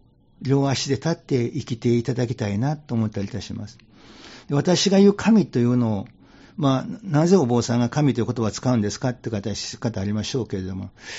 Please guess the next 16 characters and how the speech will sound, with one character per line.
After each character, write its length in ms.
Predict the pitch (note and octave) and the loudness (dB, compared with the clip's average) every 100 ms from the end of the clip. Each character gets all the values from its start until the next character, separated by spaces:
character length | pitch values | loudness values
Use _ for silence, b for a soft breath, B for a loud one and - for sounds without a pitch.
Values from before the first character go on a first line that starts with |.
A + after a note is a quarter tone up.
| B B | B B
そ 260 | - A#3 | 4 6
う 20 | A3+ | 8
い 60 | |
う 180 | A3 G#3 | 8 6
言 320 | - G3 G3 | 4 0 2
葉 60 | D#3 | 2
が 100 | C3 | 0
出 80 | D3+ | 2
て 140 | F#3 | 2
く 100 | E3 | 2
る 60 | D3 | -2
こ 100 | D3 | -2
と 80 | |
自 120 | D3+ D3+ | -2 2
体 200 | F3 B2+ | 2 2
が、 240 | G#2 G2+ | 0 -4